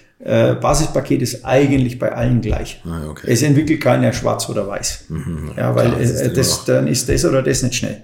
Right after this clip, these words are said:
Speaker 2: Mhm.
Speaker 1: Also du brauchst schon, musst in der Mitte sein.
Speaker 2: Mhm.
Speaker 1: Und das habe ich eben da gemacht.
Speaker 2: Okay,
Speaker 1: Und, äh,
Speaker 2: okay.
Speaker 1: wie von, von Mitsubishi bin ich eigentlich weg, weil die in dem Jahr, in, in zweitausend, äh, nee, vierundneunzig,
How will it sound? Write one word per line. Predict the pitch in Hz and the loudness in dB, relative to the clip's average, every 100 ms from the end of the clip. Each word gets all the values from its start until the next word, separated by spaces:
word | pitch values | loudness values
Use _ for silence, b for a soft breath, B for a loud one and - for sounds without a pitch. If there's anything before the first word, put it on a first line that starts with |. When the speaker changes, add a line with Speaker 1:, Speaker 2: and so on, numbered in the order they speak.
| - | -12
Speaker 2:
Mhm. | 78 82 80 | -10 -10 -8
Speaker 1:
Also | 113 127 | -4 -2
du | 113 | 0
brauchst | 120 131 - | 0 0 -2
schon, | 131 123 117 | -2 0 0
musst | 127 - | 0 0
in | 135 | 2
der | 123 | 2
Mitte | 127 113 | 2 -2
sein. | - 95 - | -4 -8 -10
Speaker 2:
Mhm. | 80 80 78 B - | -8 -8 -10 B -2
Speaker 1:
Und | 139 | 2
das | 135 156 | 4 4
habe | 156 151 | 4 2
ich | |
eben | 139 139 | 0 2
da | 123 | 0
gemacht. | 113 110 - - 98 | -2 -6 -12 -8 -2
Speaker 2:
Okay, | |
Speaker 1:
Und, | 127 113 - | 0 0 0
äh, | |
Speaker 2:
okay. | 65 64 131 131 - 120 | 2 4 4 4 4 2
Speaker 1:
wie | 135 139 | 2 0
von, | 127 139 127 120 123 - | 0 0 2 0 -4 -8
von | 123 123 | -4 -2
Mitsubishi | 123 - 139 147 175 | -2 -2 -2 0 0
bin | 151 | 0
ich | 156 | 0
eigentlich | 147 147 131 113 | 0 0 -2 -2
weg, | 135 - | -4 0
weil | 123 120 B B B B _ | 0 0 B B B B _
die | 131 139 | 2 2
in | 139 123 | 2 2
dem | 135 170 | 4 4
Jahr, | 165 147 151 147 147 - | 6 6 6 6 4 2
in, | 131 123 123 | 2 2 2
in | 123 117 | 0 -4
zweitausend, | 123 131 120 113 110 104 107 | -4 -2 -2 -2 -6 -8 -8
äh, | - 110 107 107 107 - _ - | -4 -4 -4 -8 -12 -18 _ -8
nee, | 123 113 | -6 -2
vierundneunzig, | 135 165 156 143 139 139 | 2 4 4 2 0 -4